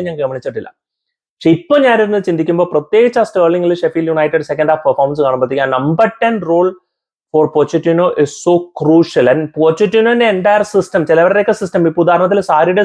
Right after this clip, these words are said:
system is built around the register. Pochettinoന്റെ system is built around the number ten. അപ്പൊ hopefully ആ സൊല്യൂഷൻ ടെമ്പററി is റഹീം സ്റ്റേർലിംഗ്. എൻകുങ്കു ഇനി ഫുള്ളി ഫിറ്റ് ആയി വരുമ്പോഴത്തേക്കും, ടീമിൽ വരുമ്പോൾ എവിടെയാണ് ഇൻക്ലൂസീവ് ആയിട്ട് കളിക്കാൻ പോണേ എന്നുള്ളത് കണ്ട് കാ-,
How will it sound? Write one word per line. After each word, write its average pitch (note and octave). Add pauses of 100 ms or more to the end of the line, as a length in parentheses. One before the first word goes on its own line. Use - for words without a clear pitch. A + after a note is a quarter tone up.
system G3+
is F3+
built E3+
around E3+
the D#3+
register. B2+ (800)
Pochettinoന്റെ B3+
system G#3
is D#3+
built D#3
around D3
the C#3
number A#2+
ten. - (880)
അപ്പൊ D#3+
hopefully D4+ (640)
ആ F3+
സൊല്യൂഷൻ G3+ (120)
ടെമ്പററി G3+ (200)
is F3+ (240)
റഹീം F3+
സ്റ്റേർലിംഗ്. F3 (420)
എൻകുങ്കു G3+
ഇനി G#3 (160)
ഫുള്ളി G3
ഫിറ്റ് G#3
ആയി F#3+
വരുമ്പോഴത്തേക്കും, F3+
ടീമിൽ F3
വരുമ്പോൾ E3+ (380)
എവിടെയാണ് G3+
ഇൻക്ലൂസീവ് F#3
ആയിട്ട് F3
കളിക്കാൻ F3
പോണേ G3
എന്നുള്ളത് F3+
കണ്ട് D#3+
കാ-, D#3